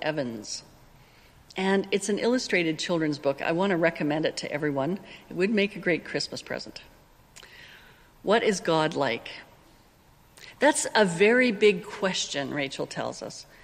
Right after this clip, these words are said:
One that people from places all around the world throughout all time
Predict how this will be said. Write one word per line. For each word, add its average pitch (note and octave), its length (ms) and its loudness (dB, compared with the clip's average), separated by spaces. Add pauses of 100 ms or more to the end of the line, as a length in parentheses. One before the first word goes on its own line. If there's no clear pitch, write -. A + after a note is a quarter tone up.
(200)
One D4 380 6
that G#3 180 6
people C4+ 340 4
from E3+ 280 0
places A3+ 580 2 (120)
all B3 260 4
around A#3 300 2
the A3+ 60 0
world D3 540 2 (380)
throughout G3 500 4
all B3+ 340 6
time D3 600 -2